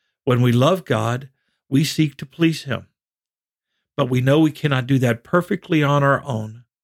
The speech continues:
So we have the power of the Holy Spirit through faith in Jesus Christ and the instruction of God's holy word.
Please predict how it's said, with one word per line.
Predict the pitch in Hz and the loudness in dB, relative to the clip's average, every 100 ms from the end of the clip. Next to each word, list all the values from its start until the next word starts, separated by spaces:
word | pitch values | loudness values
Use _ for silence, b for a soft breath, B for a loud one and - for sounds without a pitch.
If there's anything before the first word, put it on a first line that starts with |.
| _ _ _ | _ _ _
So | _ 135 | _ 0
we | 127 120 | 2 2
have | 127 | 2
the | 120 | 0
power | - - 127 131 | -4 -2 2 2
of | 127 | 2
the | 120 | 0
Holy | 117 120 110 | 0 0 -2
Spirit | - 156 160 143 - | -4 -2 0 0 -4
through | - 113 | -2 -2
faith | - 151 156 147 | 0 0 0 -2
in | 131 | -4
Jesus | 123 131 120 113 - | 0 -2 -2 -6 -6
Christ | - 139 143 - _ _ _ - | -2 0 0 -6 _ _ _ -6
and | 120 | -2
the | 123 | 2
instruction | 120 - 151 143 - 151 | 0 0 0 0 -4 -10
of | 127 | -2
God's | 135 120 120 | 0 0 -2
holy | 123 123 120 | -4 -2 0
word. | 113 123 113 98 | -2 0 0 -2